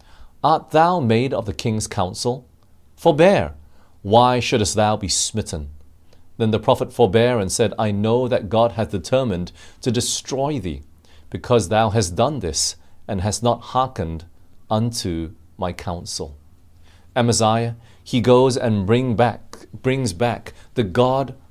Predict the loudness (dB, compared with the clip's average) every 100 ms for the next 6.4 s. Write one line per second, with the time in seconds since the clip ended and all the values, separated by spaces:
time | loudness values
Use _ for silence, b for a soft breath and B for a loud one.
0 | -6 -6 -4 -4 -2 -2 -2 0 2 2
1 | 2 -2 -2 -4 -4 -4 -8 -8 -10 -10
2 | b 0 2 2 2 4 4 4 2 -2
3 | B -4 2 4 4 2 2 4 2 0
4 | -6 B B 0 2 2 2 0 -2 0
5 | 2 2 2 0 0 -2 -2 0 0 0
6 | -6 -4 -8 -8